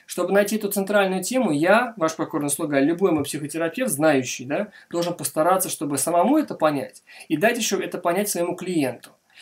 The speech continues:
Когда мы понимаем вот эту центральную тему, которая у него, э,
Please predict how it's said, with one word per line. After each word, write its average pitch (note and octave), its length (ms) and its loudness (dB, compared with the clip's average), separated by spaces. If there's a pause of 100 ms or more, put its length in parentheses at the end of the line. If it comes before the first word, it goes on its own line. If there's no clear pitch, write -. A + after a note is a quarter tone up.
(160)
Когда G#3+ 220 4
мы B3 120 6
понимаем A3+ 400 4
вот G3+ 100 0
эту F#3+ 140 -2
центральную F#3+ 540 2
тему, C#4+ 340 0
которая D#3+ 580 -2
у E3 120 -4
него, E3+ 600 4
э, C3+ 560 -2